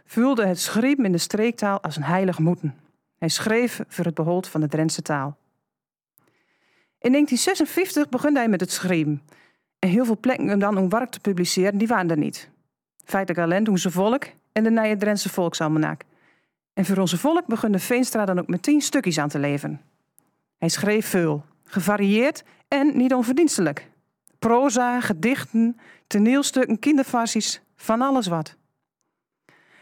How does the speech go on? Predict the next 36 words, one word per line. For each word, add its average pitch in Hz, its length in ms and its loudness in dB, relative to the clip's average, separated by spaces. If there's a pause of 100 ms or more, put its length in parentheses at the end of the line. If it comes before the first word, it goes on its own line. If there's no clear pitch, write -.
Wat 233 180 0
hem 262 160 4
nog 233 160 2
wel 220 120 2
eens 202 120 0
verweten 240 520 0
werd, 240 220 0
was 220 140 -2
dat, 196 260 0
dat 202 180 0
een 196 140 -2
aardig 196 300 0
nostalgische 208 720 0
inslag 202 400 -2
had. 156 320 -4 (500)
Onderwerpen 214 560 0
als 170 120 -2
het - 100 -6
mooie 185 300 2
landschap, 185 640 -2 (360)
de 185 80 -2
koeien 233 340 2
in 185 80 2
de 185 80 2
wei, 214 400 2
de 185 100 0
oude 214 240 2
gebruiken 220 520 0
en 170 180 0
dorpsleven, 190 720 -2 (220)
ja, - 140 -8
die 165 120 -2
waren 175 200 0
weinig 185 260 0
vernijend, 180 460 0
maar 190 260 -2